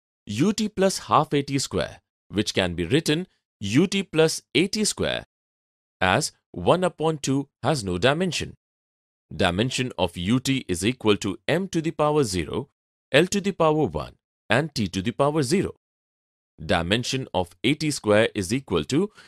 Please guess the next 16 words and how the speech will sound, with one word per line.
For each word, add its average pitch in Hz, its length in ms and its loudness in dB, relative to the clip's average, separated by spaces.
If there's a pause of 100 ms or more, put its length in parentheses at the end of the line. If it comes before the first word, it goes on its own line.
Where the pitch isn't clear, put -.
(220)
M 185 200 2
to 214 100 0
the 190 100 -2
power 135 340 2
zero, 87 420 -4 (300)
L 127 200 4
to 113 140 -2
the 85 100 -4
power 78 320 0
one, 104 360 -2 (300)
and 160 320 2 (320)
T 185 120 -2
to 165 120 0
the 123 100 0
power 87 340 2
zero. 110 400 -2